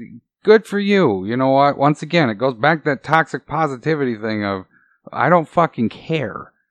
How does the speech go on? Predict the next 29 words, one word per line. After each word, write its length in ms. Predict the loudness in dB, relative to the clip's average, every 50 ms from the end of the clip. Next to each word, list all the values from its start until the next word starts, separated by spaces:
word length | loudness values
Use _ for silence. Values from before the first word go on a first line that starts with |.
| _ _ _ _ _ _
that 380 | 2 4 4 4 2 -2 -8 _ _ _
you 800 | -16 -12 -10 -8 -4 0 2 2 4 4 2 2 0 -2 -4 -6 -10 -16
work 560 | -16 -14 -6 0 4 4 4 4 2 -4 -14 _ _ -8
a 100 | -8 -8
ton 320 | -2 0 2 2 2 2
more 380 | 0 0 0 2 2 2 0 0
and 380 | -4 -4 -4 -4 -4 -6 -6 -8 _ _ _ _ _ _ _
have 580 | _ -8 -2 2 2 4 4 4 2 0 -4 -10 -18 _
more 380 | -6 0 2 4 4 4 4 4
mouths 400 | 4 2 2 2 2 0 -2 -6
to 100 | -10 -10
feed 560 | -6 -4 -4 -2 -2 -2 -4 -4 -4 -4 -4
and 240 | -4 -6 -6 -6 -8
so 220 | -6 -4 -2 0
on 220 | 0 0 0 0 -2
and 120 | -4 -8
so 300 | -6 -4 -2 -2 -2 -4
forth. 320 | -6 _ -6 -6 -6 -6
I 80 | -4 -4
actually 240 | -4 -4 -6 -10 -6
got 160 | -4 -2 -2
in 120 | -2 -4
an 20 | -6
argument 640 | -4 -2 -2 -2 -2 -2 -4 -4 -4 -4 -6 -6 -12 -20 -20 _ _ _ _
with 260 | -2 -2 -2 -2 -2 _
this 220 | -6 -6 -6 -6
woman 360 | -4 -2 -2 0 0 0 0
that 120 | 0 -2 -2
I'm 220 | -2 -2 -4 -6